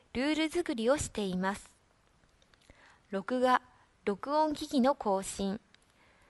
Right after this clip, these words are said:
赤外線会議システムを導入しました。これにより、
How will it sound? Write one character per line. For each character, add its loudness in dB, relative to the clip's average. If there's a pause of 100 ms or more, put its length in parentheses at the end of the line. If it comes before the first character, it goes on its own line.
(180)
赤 -4 (180)
外 4
線 -2
会 0
議 -8
シ -2
ス -10
テ 0
ム 4
を 4
導 0
入 4
し -6
ま -4
し -12
た。 -10 (840)
こ -4
れ 2
に 4
よ 2
り、 -8